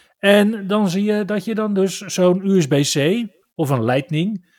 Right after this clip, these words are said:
of een N F C filo twee sleutel kunt gaan gebruiken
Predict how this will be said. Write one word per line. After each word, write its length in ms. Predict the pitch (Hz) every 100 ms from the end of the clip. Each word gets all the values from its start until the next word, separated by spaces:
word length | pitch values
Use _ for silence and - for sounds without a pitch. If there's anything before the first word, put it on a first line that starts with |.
| _ _
of 200 | 185 156
een 160 | 156 175
N 220 | 165 220
F 80 | -
C 200 | 226 226
filo 240 | 226 214
twee 220 | 202 220 220
sleutel 600 | 208 208 214 220 202 _ _ _ _
kunt 240 | - 214 202
gaan 260 | 202 202
gebruiken 760 | 185 160 180 180 180 170 175